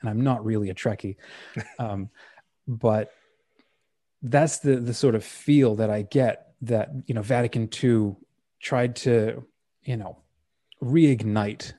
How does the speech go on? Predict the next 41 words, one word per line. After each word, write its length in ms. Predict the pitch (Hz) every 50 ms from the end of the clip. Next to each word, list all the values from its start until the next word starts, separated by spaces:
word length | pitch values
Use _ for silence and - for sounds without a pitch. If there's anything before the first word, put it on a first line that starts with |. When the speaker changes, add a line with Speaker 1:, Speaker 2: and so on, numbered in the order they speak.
| _ _
Speaker 1:
in 200 | - 117 110 107
the, 200 | 107 104 101 101
in 140 | - 107 110
the 80 | 113
church's 400 | 107 - 120 110 - - 107 101
mission, 420 | 110 110 104 - - 107 101 101 - -
and 160 | 117 113 110
then 300 | 110 110 107 104 101 107 - _ _ _ _ _ _ _ _ _ _ _ _ _ _ _ _ _ _ _ - - -
in 140 | 123 117 110
a, 80 | 110
in 120 | 110 117 113
a 60 | 110
particular 480 | - 127 - - 139 135 - 123 113 110
way, 160 | 107 104 104
the 80 | 113
Holy 220 | 104 110 107 104 98
Father. 340 | - 117 104 98 95 104 110
It's 80 | -
like, 160 | - 104 -
we 80 | - 107
have 160 | 110 107 107 -
to 80 | 110
do 140 | 107 120 123
things 240 | 120 - 113 110 104
in 80 | 104
a 40 | 104
bit 120 | 110 147 147
of 80 | 135
a 60 | 127
different 320 | 120 131 120 - 120 117 113
way 160 | 120 113 113
than 100 | 110 110
we 60 | 107
have 160 | 104 107 104
in 60 | 107 -
the 80 | 110
past, 500 | - - 120 113 110 107 104 - - -
and 260 | 104 95 95 98 - - _ - - - - - - - - - -
Speaker 2:
Right. 120 | 85 85 - _ _ _ _ _ _
Speaker 1:
so 200 | _ - - 117
again, 300 | 110 104 110 95 92 95